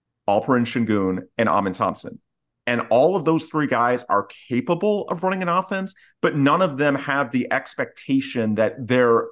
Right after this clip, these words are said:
automatically going to be the guy, that they're a Chris Paul type that just runs the sets every single time, or at least Chris Paul earlier in his career.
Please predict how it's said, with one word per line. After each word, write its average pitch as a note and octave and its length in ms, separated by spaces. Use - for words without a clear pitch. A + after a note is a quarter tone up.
automatically A#2 760
going A#2 380
to A2+ 100
be G2+ 480
the A#2 380
guy, G2+ 440
that A2+ 200
they're A#2+ 400
a G#2 140
Chris - 320
Paul B2+ 320
type G2 340
that F#2+ 160
just - 360
runs A#2+ 560
the A2 480
sets - 560
every B2 320
single A2+ 320
time, - 340
or B2+ 100
at A#2+ 60
least A#2+ 180
Chris A#2 180
Paul G#2+ 280
earlier A#2 400
in G2 60
his G#2 200
career. G#2+ 600